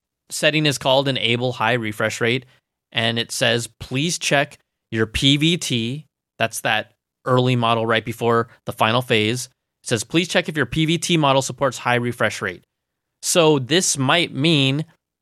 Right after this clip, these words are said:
that we don't see one hundred twenty hertz in maybe the general iPhone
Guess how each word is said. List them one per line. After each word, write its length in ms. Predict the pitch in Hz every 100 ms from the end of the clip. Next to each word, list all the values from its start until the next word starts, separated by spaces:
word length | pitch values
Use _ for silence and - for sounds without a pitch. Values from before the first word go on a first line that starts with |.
| _ _ _ _ _ _ _ _ _ _ _ _
that 160 | 120 127
we 120 | 139
don't 220 | 139 151
see 140 | - 143
one 140 | 135
hundred 180 | 135 127
twenty 200 | 139 123
hertz 240 | 127 139
in 80 | 127
maybe 240 | 107 107 107
the 300 | 98 92 87 -
general 320 | 98 107 117
iPhone 560 | 120 127 139 147 160